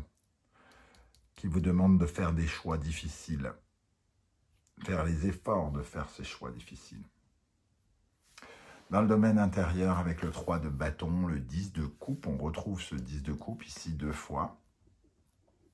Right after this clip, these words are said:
Donc à l'intérieur, vous avez envie de, de vous projeter dans une vie plus heureuse demain.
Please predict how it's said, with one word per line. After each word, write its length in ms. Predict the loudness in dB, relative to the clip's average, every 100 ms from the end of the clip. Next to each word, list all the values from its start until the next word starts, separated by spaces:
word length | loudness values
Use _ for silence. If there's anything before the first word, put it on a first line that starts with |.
| _ -18 -18 -20 -20 -20 -20 -20 -8
Donc 180 | -6 -4
à 60 | -2
l'intérieur, 500 | -2 0 -2 -2 -2
vous 160 | -4
avez 180 | -4 -4
envie 320 | -4 -6 -6
de, 300 | -4 -4 -8 -16 _ _ _ _ _ _ _ _ _ _ _ -12 -6
de 160 | -2 0
vous 300 | 0 -2 -4
projeter 760 | -6 -4 -2 0 0 0 -2
dans 160 | 0 0
une 260 | 0 0 0
vie 200 | -2 -6
plus 340 | -6 -4 -2
heureuse 480 | -2 -2 -4 -4 -4
demain. 440 | 0 2 2 0